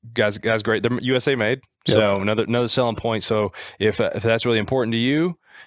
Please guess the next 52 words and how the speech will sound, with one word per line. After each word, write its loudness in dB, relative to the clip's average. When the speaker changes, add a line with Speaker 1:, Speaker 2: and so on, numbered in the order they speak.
Speaker 1:
you -6
lasso 0
socks, 0
I -2
think -2
they're 0
thirty -2
bucks. -4
Speaker 2:
Thirty. 2
Speaker 1:
Thirty, 0
thirty 0
bucks 0
for, 0
for 0
a -2
good 0
sock 0
that's -6
gonna 0
perform. -2
They're -2
made 2
for 0
performance. -2
The 0
ath-, 0
athletes 0
are 0
wearing 0
'em. -2
Uh, 0
I 2
think -4
they're 0
good 0
enough 0
for -2
you 2
to 0
make 0
it 0
out 0
to -8
the -2
stand. 0
Speaker 2:
And 0
they're 2
moisture 0
wicking 0
too. 0
So 0
if -6